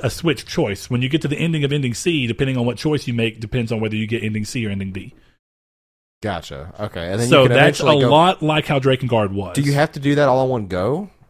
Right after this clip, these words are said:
Speaker 1: What do you mean?
Speaker 2: So, like, can I go through to ending C? Or can I go through on, on, uh, B and pick C or D? And
Speaker 1: No.
Speaker 2: if so if I mess, so, like, let's say if I decide not to,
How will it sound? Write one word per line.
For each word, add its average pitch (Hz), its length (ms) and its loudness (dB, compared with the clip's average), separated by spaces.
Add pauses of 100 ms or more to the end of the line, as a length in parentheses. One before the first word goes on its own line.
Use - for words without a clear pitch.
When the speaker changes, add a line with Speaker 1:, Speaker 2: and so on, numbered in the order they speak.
(520)
Speaker 1:
What 110 240 0
do 107 60 -2
you 101 260 -6
mean? 101 240 -8 (200)
Speaker 2:
So, 139 200 0
like, 131 220 4
can 127 120 -2
I 127 120 2
go 117 240 -2
through 117 300 -4
to 104 120 -2
ending 107 280 -6
C? 110 580 -6 (1080)
Or 131 160 2
can 123 260 -6
I 117 60 0
go 120 160 0
through 123 160 -2
on, 117 480 0
on, 110 380 0
uh, 98 340 -4
B 123 440 -4 (180)
and 107 180 -8
pick - 460 -6 (220)
C - 280 -4
or 110 80 2
D? 110 360 -4 (800)
And 117 100 2
Speaker 1:
No. 120 100 8
Speaker 2:
if 92 160 -4 (200)
so 143 140 0
if 127 100 2
I 117 80 2
mess, 113 300 -2 (120)
so, 139 140 0
like, 123 180 2
let's 123 120 -4
say 117 360 -2 (100)
if 113 160 -4
I 95 100 -2
decide 92 480 -4
not 120 300 -2
to, 85 320 -6